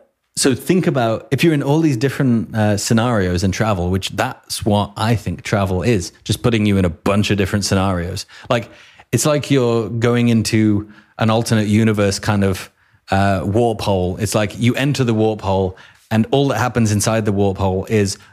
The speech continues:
a bunch of different scenarios. That's it. And then you can step out and then, "Whew, okay, back home."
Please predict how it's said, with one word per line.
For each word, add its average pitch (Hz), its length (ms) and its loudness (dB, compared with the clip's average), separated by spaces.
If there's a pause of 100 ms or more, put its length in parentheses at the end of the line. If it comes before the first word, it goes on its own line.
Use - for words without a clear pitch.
(120)
a 127 100 0
bunch 117 480 0
of 101 180 -2
different - 380 0
scenarios. 92 720 -2
That's - 260 -4
it. 92 200 0 (120)
And 123 80 2
then 127 80 2
you 123 60 4
can 120 120 -2
step 131 280 -2
out 107 200 -2
and 104 80 -4
then, 101 120 -6 (540)
"Whew, 135 120 2 (160)
okay, 101 200 -2
back 104 200 -2
home." 90 260 -4